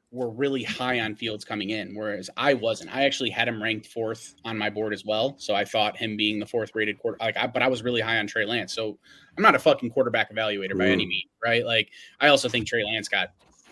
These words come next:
Speaker 1: fucked pretty good. Like, he started, like, four games, right? Um, so, you know, uh, and even Zach Wilson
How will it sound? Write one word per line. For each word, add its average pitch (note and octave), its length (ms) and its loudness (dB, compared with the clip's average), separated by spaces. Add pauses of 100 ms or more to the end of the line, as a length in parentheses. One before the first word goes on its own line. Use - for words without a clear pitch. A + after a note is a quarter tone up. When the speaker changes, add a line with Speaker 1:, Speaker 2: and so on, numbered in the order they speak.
(340)
Speaker 1:
fucked - 280 -2
pretty G#2+ 160 -2
good. G2 260 -2
Like, G#2+ 160 -4
he G#2+ 160 -6
started, A2 320 0
like, F#2 140 -6
four G2 220 -6
games, F#2 380 -10
right? A2+ 360 0
Um, A2 380 -2 (340)
so, A#2 400 -2 (1040)
you E3+ 160 6
know, C3 320 2
uh, D3+ 80 -2 (600)
and F3 120 6
even F3+ 240 8
Zach D#3+ 240 6
Wilson D3 560 2